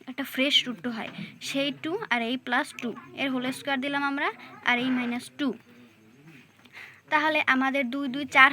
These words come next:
হয়ে যায়, ফোর এর হোল স্কয়ার আর এই মাইনাস টু, চার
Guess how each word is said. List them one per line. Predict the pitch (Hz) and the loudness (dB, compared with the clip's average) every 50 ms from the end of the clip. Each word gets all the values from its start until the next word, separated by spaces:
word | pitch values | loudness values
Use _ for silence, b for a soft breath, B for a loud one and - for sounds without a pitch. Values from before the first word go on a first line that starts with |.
| 285 | 6
হয়ে | 294 285 285 254 285 | 2 0 0 2 2
যায়, | 277 285 330 381 - - - - - - - - - - - - | 2 2 2 -2 -8 -16 -20 -20 -20 -20 -20 -20 -20 -20 -18 -10
ফোর | - 269 269 269 277 | -6 -4 -2 0 0
এর | 277 285 277 | 0 -2 -2
হোল | 269 262 269 262 - | -2 -2 -4 -6 -6
স্কয়ার | - - 269 269 294 370 - B B B B B B - | -2 0 2 2 2 2 -2 B B B B B B -6
আর | 247 247 | -4 -2
এই | 269 269 262 | 0 0 0
মাইনাস | 262 254 247 247 - - - | 0 0 -2 -4 -6 -8 -8
টু, | - 220 214 - - - - B B B B B B - _ - | -8 -8 -8 -10 -14 -20 -20 B B B B B B -12 _ 0
চার | 269 262 269 | 2 2 2